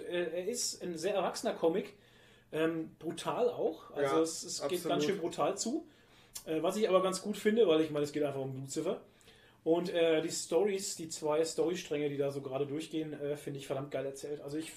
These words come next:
Speaker 1: ich mag ihn sehr. Also mich unterhält er gerade sehr gut. Auch der Zeichenstil, ich finde ihn richtig toll.
Speaker 2: Also mir hat er, also gut, mit dem Vorwissen von dir jetzt ist es vielleicht, wär's vielleicht besser gewesen. Mir hat er nicht so gefallen.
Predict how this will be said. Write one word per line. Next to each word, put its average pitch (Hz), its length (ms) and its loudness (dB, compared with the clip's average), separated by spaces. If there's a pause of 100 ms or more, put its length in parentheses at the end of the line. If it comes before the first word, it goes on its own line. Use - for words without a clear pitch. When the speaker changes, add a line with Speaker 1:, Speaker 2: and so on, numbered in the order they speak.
(160)
Speaker 1:
ich - 160 -10 (260)
mag 175 280 -2
ihn 170 100 -2
sehr. 147 260 0
Also 147 220 -2
mich 175 420 -8
unterhält 160 320 0
er 160 60 0
gerade 147 180 -4
sehr 156 140 -4
gut. 160 180 -8
Auch 147 200 -6
der 156 140 0
Zeichenstil, 151 500 -6
ich 143 120 -8
finde 139 220 -8
ihn - 20 -8
richtig - 240 -14
toll. - 220 -12
Speaker 2:
Also 139 220 -6
mir 147 500 -2
hat 147 100 -2
er, 143 300 2
also 151 160 -8 (180)
gut, 175 300 -8
mit 165 100 -6
dem 170 160 0
Vorwissen 165 540 -2
von 151 220 -8
dir 160 200 0
jetzt 151 320 -4
ist 156 160 -8
es 156 160 -8
vielleicht, 139 280 0 (260)
wär's 151 220 0
vielleicht 139 220 -2
besser 160 260 -4
gewesen. 156 360 -2 (280)
Mir 170 200 -2
hat 160 140 2
er 151 60 4
nicht 190 260 -4
so 226 160 -8
gefallen. 214 480 -6